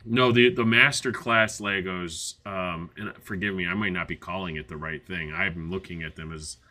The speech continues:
like, the Masterclass of Legos. They have some cool ones. There's an A T A T. There's, um, a Millennium Falcon.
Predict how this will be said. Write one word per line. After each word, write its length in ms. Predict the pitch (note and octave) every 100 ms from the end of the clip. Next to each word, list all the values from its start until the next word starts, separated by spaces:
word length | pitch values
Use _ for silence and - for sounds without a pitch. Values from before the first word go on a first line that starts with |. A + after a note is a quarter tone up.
| _ _ -
like, 180 | F2+
the 80 | F#2
Masterclass 1080 | F2 F2 E2 D#2 - E2 - F2+ E2+ E2+ -
of 80 | E2+
Legos. 720 | F2 F2 D#2+ D#2+ E2 E2 - - _ _ - - - _ _
They 160 | A2+ A2+
have 220 | B2 B2
some 240 | - A2 G2+
cool 180 | A#2
ones. 220 | G2+ F#2+ F#2
There's 200 | G2 F#2+
an 100 | F#2+
A 180 | G#2
T 380 | A2 A#2+ G#2 G#2
A 20 |
T. 560 | G#2 - A2 A2 G#2+ G#2 -
There's, 640 | F#2 F2+ F2+ E2+ E2 -
um, 680 | F2 E2+ E2+ E2+ E2 E2 E2 _ _ _ _ _ _ _ _ _ -
a 40 |
Millennium 460 | F2 F#2 G2+ G2+ F#2+
Falcon. 1120 | - G2 G2+ G#2 - G#2 G2+ G2+ G2+ G2+ G2+